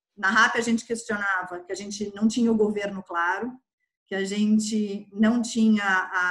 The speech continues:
a conexão clara com todos os parceiros pra gente construir toda a rede da velocidade que a gente precisava. E na Kimberly a gente falava que uma inovação não poderia du-, durar um ano e meio,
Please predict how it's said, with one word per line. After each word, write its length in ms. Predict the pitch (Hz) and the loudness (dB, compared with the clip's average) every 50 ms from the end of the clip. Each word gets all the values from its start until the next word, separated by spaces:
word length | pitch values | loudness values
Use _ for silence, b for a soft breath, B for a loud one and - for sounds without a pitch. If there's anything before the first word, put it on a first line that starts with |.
| 180 - | -2 -4
a 80 | 190 | -6
conexão 760 | 190 - 214 208 202 202 196 - - - 226 220 220 220 220 214 | -4 -4 -4 -2 -2 -4 -6 -8 -4 0 2 2 4 4 2 2
clara 460 | 214 196 190 190 196 202 196 190 185 | 0 -2 -2 0 0 -2 -2 -4 -6
com 140 | - 190 190 | -8 -8 -8
todos 360 | - 208 202 202 196 190 196 | -8 -8 -8 -8 -10 -12 -14
os 80 | 196 | -10
parceiros 720 | - 196 190 - - - 208 202 208 208 196 196 180 - - _ _ _ _ _ _ _ _ | -6 -6 -6 -6 -6 -4 -4 -2 -2 -2 -4 -4 -6 -8 -14 _ _ _ _ _ _ _ _
pra 160 | - 185 190 | -6 -4 -4
gente 260 | 190 208 214 220 214 - | -2 0 0 0 0 2
construir 600 | 220 220 214 214 - - 208 214 220 233 220 - | 2 2 2 2 0 -2 0 2 2 2 2 2
toda 220 | 214 220 220 214 | 0 2 2 2
a 40 | 196 | 0
rede 400 | - 196 196 208 220 214 214 202 | 0 2 2 4 4 2 2 -2
da 120 | 185 190 | -6 -6
velocidade 720 | 196 - - - 196 196 190 - 202 185 185 185 185 185 - | -6 -6 -6 -4 -4 -2 -4 -4 -6 -4 -2 -2 -2 -4 -8
que 80 | 196 | -10
a 20 | 180 | -12
gente 220 | 185 185 180 180 | -10 -12 -14 -16
precisava. 640 | _ - - 180 - 185 185 190 190 202 214 240 240 b b b b _ _ - | _ -20 -20 -18 -12 -8 -6 -4 -4 -4 -6 -8 -10 b b b b _ _ -2
E 80 | 214 | 0
na 160 | 226 226 214 220 | 0 0 0 0
Kimberly 380 | - 247 247 254 247 262 247 | 0 0 0 0 0 -2 -2
a 60 | 247 240 | -4 -4
gente 240 | 220 247 233 226 | -2 -4 -4 -4
falava 340 | - 247 233 220 214 220 220 | -4 -4 -2 0 0 0 -2
que 100 | 220 - | -2 -2
uma 120 | 233 220 226 | 0 0 2
inovação 420 | 220 220 220 214 214 214 - 226 | 2 2 2 0 -2 -2 0 0
não 120 | 220 226 | 0 0
poderia 360 | 220 240 226 254 262 285 277 226 | 0 -2 -4 -4 -2 -2 -2 -2
du-, 240 | 190 190 185 190 | -2 -4 -4 -4
durar 220 | 180 190 190 190 185 | -4 -2 -2 -2 -2
um 120 | 190 190 | -2 -2
ano 120 | 190 190 190 | -2 -2 -2
e 20 | |
meio, 320 | 190 180 175 156 156 151 | -4 -4 -6 -8 -8 -10